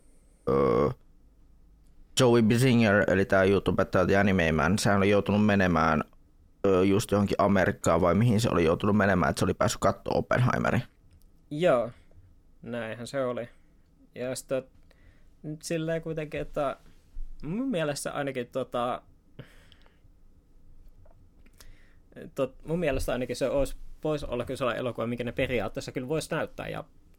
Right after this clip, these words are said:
Speaker 2: Japanissakin ihan hyvin, että ei siitä ainakaan koskaan tullut sellaista, ö, fiilis, kun se kuitenkin se, tota, ää, se elokuvassa, niin kun ne, tota,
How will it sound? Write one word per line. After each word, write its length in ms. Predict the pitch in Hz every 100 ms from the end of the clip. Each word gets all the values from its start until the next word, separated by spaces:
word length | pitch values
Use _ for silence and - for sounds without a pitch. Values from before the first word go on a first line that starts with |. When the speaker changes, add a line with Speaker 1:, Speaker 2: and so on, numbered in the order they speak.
| -
Speaker 2:
Japanissakin 800 | 76 117 113 131 113 - 110 117
ihan 300 | - 120 113
hyvin, 320 | 120 127 120 107
että 500 | 110 - - 107 107
ei 240 | 107 113
siitä 280 | 123 120 107
ainakaan 340 | 107 117 104 -
koskaan 540 | - 117 - 113 113 113
tullut 380 | 131 127 131 131
sellaista, 640 | - 127 123 131 151 - - _ - - _ _ _ - _ -
ö, 420 | - - 117 123
fiilis, 400 | 127 151 135 139
kun 100 | -
se 80 | 165
kuitenkin 360 | 202 226 220 202
se, 240 | 170 156 - -
tota, 500 | - 147 - 147 131 117 - - - - - - - _ _ _ _ - _ _ _ _ _ -
ää, 680 | 73 117 120 113 113 101 - _ - - - - - - - - _ _ _ _ - -
se 360 | - 139 123 110
elokuvassa, 600 | - 143 135 131 123 -
niin 220 | 117 120 120
kun 140 | - 120
ne, 100 | 113
tota, 640 | - 120 - 120 117 113